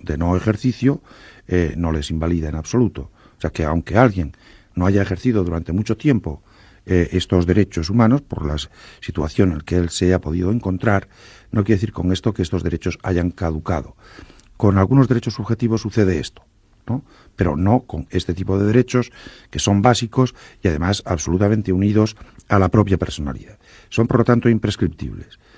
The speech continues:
La prescripción, o sea, por el transcurso del tiempo de no ejercicio, no les afecta en absoluto. Se tienen siempre.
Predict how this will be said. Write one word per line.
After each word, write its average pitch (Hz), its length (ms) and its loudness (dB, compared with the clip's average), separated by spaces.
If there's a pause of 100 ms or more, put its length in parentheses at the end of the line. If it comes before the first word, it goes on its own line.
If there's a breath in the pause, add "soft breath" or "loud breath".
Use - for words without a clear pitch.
(200 soft breath)
La 90 180 2
prescripción, 120 840 2
o - 60 -20
sea, 76 180 -6
por - 280 -12
el 53 80 -12
transcurso - 600 -4 (300 loud breath)
del 87 160 0
tiempo 85 400 -2
de 58 100 -10
no 82 160 -2
ejercicio, 123 640 -4 (260 loud breath)
no 113 360 0
les 80 200 -8
afecta 110 480 -2 (300 soft breath)
en 107 180 4
absoluto. - 540 -4 (180)
Se - 140 -12
tienen 113 420 0
siempre. - 480 -8